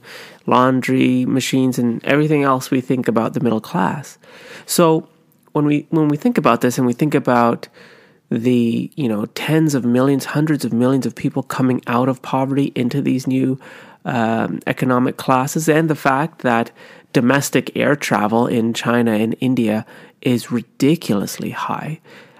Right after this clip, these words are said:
uh, and we still haven't found a real alternative to jet fuel. The Canada finds itself in a very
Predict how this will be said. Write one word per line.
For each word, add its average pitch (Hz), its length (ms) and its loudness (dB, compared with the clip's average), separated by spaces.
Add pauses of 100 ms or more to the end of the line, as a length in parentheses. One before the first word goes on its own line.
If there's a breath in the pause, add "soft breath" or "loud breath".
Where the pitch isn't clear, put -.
(160 loud breath)
uh, 107 220 0
and 123 220 2
we 127 80 2
still 143 220 0
haven't 127 260 0
found 127 280 2
a 113 40 0
real 123 280 4
alternative 117 640 0
to 110 140 -2
jet - 340 -2
fuel. - 340 -2 (800 loud breath)
The 135 480 0 (240)
Canada 147 460 4
finds 147 420 2
itself 143 440 0
in 139 100 2
a 131 60 2
very 143 380 2